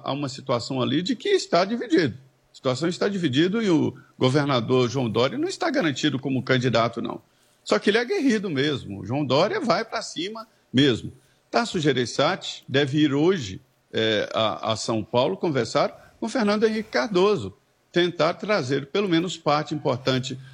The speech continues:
do P S D B, a chamada velha guarda, para apoiar o Eduardo Leite. E isso é muito importante. O Alessandro Vieira, ele, é, ficou, ele, e, e, não é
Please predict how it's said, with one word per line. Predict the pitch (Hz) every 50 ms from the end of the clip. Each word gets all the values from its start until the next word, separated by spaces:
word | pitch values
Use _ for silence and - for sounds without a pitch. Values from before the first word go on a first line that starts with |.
| - -
do | 147 180
P | 180 - 156
S | 143 143 - - 123
D | 113 113 113
B, | 127 165 170
a | 156
chamada | 127 - - 127 127 123 120 117 110
velha | 104 120 117 127 147
guarda, | 160 160 151 143 160 185 180 190 196 - - - - - -
para | - 190 131 117 117 120 131 - -
apoiar | 139 131 131 - 180 160 123 120 123 147
o | 175 190
Eduardo | 190 180 208 208 208 185 175
Leite. | 147 156 214 214 170 117 - - - _ _ _ _ -
E | - 151 135 139
isso | 147 135 - - 156 - _ -
é | 156
muito | 156 151 143 143 - 156
importante. | 143 - 151 139 131 - - 101 - - - - - _ _ - - - - - -
O | - -
Alessandro | 262 233 196 143 - - 156 135 120 117 107
Vieira, | 95 107 113 135 165 175 151 110 101 90 95 - _ _ - -
ele, | 123 135 135 135 147 151 151 160 175 175 185 185 180 165 - -
é, | 127 135 139 139
ficou, | - - - 165 151 - - - 160 160 151 151
ele, | - 156 165 175 185 180 175 - -
e, | 151 151 - - 127
e, | - 127
não | 151 151 160 165 185 226 220 165
é | 156 165 185 208 202